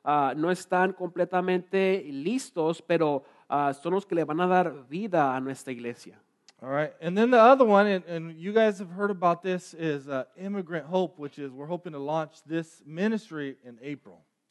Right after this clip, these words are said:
Speaker 1: Otro ministerio que queremos, eh, dar o comenzar es el, eh, el, el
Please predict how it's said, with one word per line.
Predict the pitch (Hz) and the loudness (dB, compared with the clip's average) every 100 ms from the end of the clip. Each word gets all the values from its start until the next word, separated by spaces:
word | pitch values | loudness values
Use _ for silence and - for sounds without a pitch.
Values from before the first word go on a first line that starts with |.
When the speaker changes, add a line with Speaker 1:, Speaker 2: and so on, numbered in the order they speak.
| _ - | _ -6
Speaker 1:
Otro | 165 190 202 196 | -6 0 0 2
ministerio | 190 151 - 160 180 | 0 -2 -2 -6 -6
que | 170 | -6
queremos, | 151 151 170 175 151 | -4 -2 -2 -4 -6
eh, | 135 143 | -14 -8
dar | 147 180 190 190 _ _ - | -2 0 0 -4 _ _ -12
o | 147 | -4
comenzar | 151 147 131 - 165 175 160 | -2 -2 -2 4 6 6 4
es | 160 156 | -2 -2
el, | 175 170 135 | -4 -2 -4
eh, | 135 131 131 | -6 -8 -8
el, | 135 - | -10 -10
el | 139 131 110 | -12 -14 -16